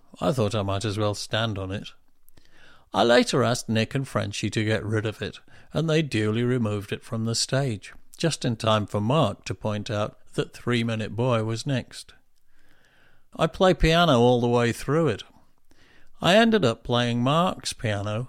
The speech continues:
while he spun round his other keyboards and played opposite me like we did in the old days on the Season's End tour. We had a laugh and finished the show in great spirits. Overall,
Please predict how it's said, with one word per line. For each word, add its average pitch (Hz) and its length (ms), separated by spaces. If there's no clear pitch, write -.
while 120 260
he 135 160
spun 110 420
round 110 320
his 107 160
other 120 180
keyboards 107 640
and 135 180
played 107 280
opposite 117 480
me 104 180
like 107 240
we 113 140
did 104 240
in 107 120
the 104 120
old 107 280
days 110 360
on 110 120
the 101 100
Season's 110 540
End 139 240
tour. 95 360
We 180 120
had 202 140
a 165 60
laugh 123 420
and 139 160
finished - 420
the - 80
show 117 480
in 127 160
great 113 320
spirits. - 640
Overall, 156 680